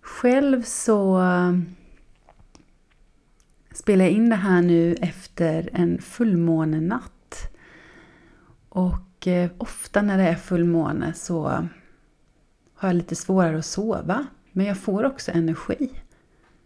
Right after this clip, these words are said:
Kanske det är liknande för dig. Så jag vaknade tidigt idag och, eh, jag omfamnade det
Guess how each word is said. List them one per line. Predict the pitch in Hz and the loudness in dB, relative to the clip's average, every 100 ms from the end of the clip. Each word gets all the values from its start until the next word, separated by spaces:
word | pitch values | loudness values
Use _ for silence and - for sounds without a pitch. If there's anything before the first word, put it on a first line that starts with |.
| _ | _
Kanske | - 190 190 | -6 -4 0
det | 180 | 2
är | 175 175 | 2 2
liknande | 185 190 175 165 170 | 2 0 2 2 0
för | 180 | -2
dig. | 165 196 311 - _ _ _ _ _ _ _ _ _ _ - - _ _ _ _ _ _ _ | -2 0 -2 -4 _ _ _ _ _ _ _ _ _ _ -20 -20 _ _ _ _ _ _ _
Så | - 180 | -2 0
jag | 180 | 4
vaknade | 208 196 185 175 | 2 2 0 -2
tidigt | 185 - 180 170 - | -2 0 0 -2 -2
idag | 175 160 85 - | -2 -2 -4 -8
och, | - 175 - _ - | -6 -6 -8 _ -6
eh, | 180 175 175 | -2 0 0
jag | 175 | 0
omfamnade | 262 269 - 185 190 190 180 | 0 0 0 -2 0 0 0
det | 165 156 151 160 | -2 -4 -4 -6